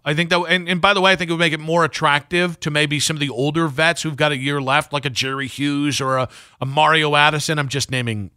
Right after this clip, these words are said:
uh, Houston Texans now. But I do think that, I, I think that would o-, obviously help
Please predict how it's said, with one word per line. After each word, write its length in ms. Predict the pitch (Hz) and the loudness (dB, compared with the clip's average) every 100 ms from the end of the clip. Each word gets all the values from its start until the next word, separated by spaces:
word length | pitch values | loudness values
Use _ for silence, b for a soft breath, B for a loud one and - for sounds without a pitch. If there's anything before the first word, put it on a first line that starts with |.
| - | -6
uh, 80 | 110 | -4
Houston 340 | 120 113 104 | -4 -6 -6
Texans 440 | 87 110 - 85 85 | -4 -6 -6 -12 -12
now. 240 | 69 62 _ _ _ | -14 -16 _ _ _
But 140 | 151 180 | 2 2
I 80 | |
do 240 | 170 196 208 | 2 -2 -4
think 420 | 196 160 147 120 143 | 0 -2 -2 -8 -8
that, 280 | 135 147 143 - | -2 0 -2 0
I, 240 | 143 131 | 2 2
I 40 | 151 | 0
think 160 | 170 | 0
that 160 | 160 175 | -2 -2
would 120 | 175 | -2
o-, 40 | - | -2
obviously 800 | 135 156 - 151 156 175 180 175 160 | 2 4 4 2 2 0 -4 -2 -2
help 380 | 180 196 - | -2 -2 -6